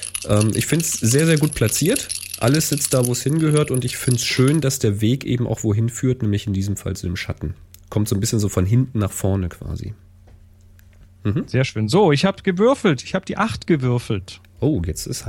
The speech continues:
Speaker 1: kriegen wir aber die ganzen kleinen Nummern hier.
Speaker 2: Benutzer Mamuf, Aufgang zu Tiger und Turtle in Duisburg. So, bevor wir sprechen, schauen wir erstmal, was er da überhaupt für eine Kamera genommen hat.
Speaker 1: Wenn's dabei
Speaker 2: Äh,
Speaker 1: steht.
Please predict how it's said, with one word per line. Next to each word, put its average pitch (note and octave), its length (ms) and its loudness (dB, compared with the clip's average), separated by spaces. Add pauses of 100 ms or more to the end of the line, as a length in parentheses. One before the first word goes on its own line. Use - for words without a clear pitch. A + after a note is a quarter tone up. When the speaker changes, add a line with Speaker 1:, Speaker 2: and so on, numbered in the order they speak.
Speaker 1:
kriegen A#2+ 200 -2
wir F3 40 -2
aber A#2+ 100 0
die A2 60 -2
ganzen A#2+ 220 -4
kleinen G#2+ 280 -4
Nummern F#2 300 -2
hier. E2+ 240 -4 (300)
Speaker 2:
Benutzer D#3+ 400 2
Mamuf, D3 760 2 (320)
Aufgang D#3 640 2
zu - 200 -2
Tiger E3 440 0
und - 300 0
Turtle C#3 420 0
in C#3 180 4
Duisburg. G#2+ 840 2 (680)
So, C#3 140 4
bevor D#3 360 2
wir E3+ 80 6
sprechen, D#3 320 2
schauen C#3+ 200 4
wir E3 60 4
erstmal, D#3 280 0
was C#3 140 2
er C#3 60 4
da B2+ 160 4
überhaupt B2+ 240 0
für B2+ 60 0
eine B2 100 0
Kamera C#3+ 300 0
genommen D#3+ 360 6
hat. F#3+ 280 2 (680)
Speaker 1:
Wenn's - 200 -6
dabei F#2 260 0
Speaker 2:
Äh, B2 60 6 (500)
Speaker 1:
steht. B2 80 -6